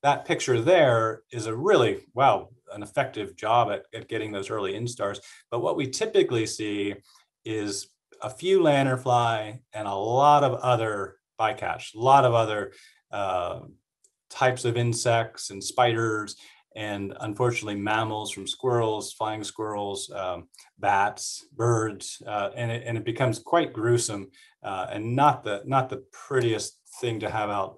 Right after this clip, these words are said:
on the front yard. You know, we'll, we'll drive by areas where, you know, several trees, they all have these bands and this, this death scene. Uh, so,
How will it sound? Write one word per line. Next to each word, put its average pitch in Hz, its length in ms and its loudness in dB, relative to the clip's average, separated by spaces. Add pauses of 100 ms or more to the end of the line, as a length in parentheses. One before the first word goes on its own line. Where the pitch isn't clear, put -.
on 110 140 -8
the 101 80 -8
front 107 260 -6
yard. 101 380 -6
You 101 80 -10
know, 101 100 -8
we'll, 98 140 -8 (180)
we'll 104 240 -14 (100)
drive 101 280 -6
by 101 180 -4
areas 104 360 -6
where, 101 220 -8 (380)
you - 80 -12
know, 98 220 -8 (420)
several 120 340 -2
trees, 107 400 -4
they 104 120 -6
all 107 200 2
have 107 140 0
these 98 160 -10
bands 101 460 -6
and 98 280 -10
this, 104 280 -12
this - 280 -12 (260)
death 104 240 0
scene. 92 400 -6 (400)
Uh, 101 300 2
so, 117 320 2